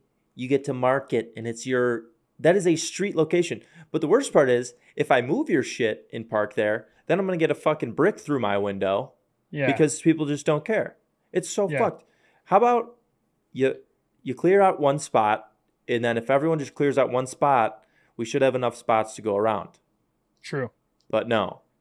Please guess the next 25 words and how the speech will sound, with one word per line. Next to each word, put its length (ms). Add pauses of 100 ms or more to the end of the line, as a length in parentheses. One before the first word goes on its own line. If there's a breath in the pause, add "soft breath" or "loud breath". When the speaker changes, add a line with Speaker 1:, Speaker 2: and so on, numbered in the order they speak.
(400)
Speaker 1:
Everyone's 360
gonna 160
throw, 300
everyone's 400
throwing 640 (240)
lawn 320
chairs, 500
garbage 440
cans, 480
Speaker 2:
Yeah. 240 (680)
Speaker 1:
T 180
V 80
Speaker 2:
Which 180
Speaker 1:
sets. 560 (260)
Speaker 2:
I 160
would 100
agree, 300
hundred 300
percent. 280
Speaker 1:
Nana. 320
Speaker 2:
I'm 260
all 500
on 240
your 100
back. 380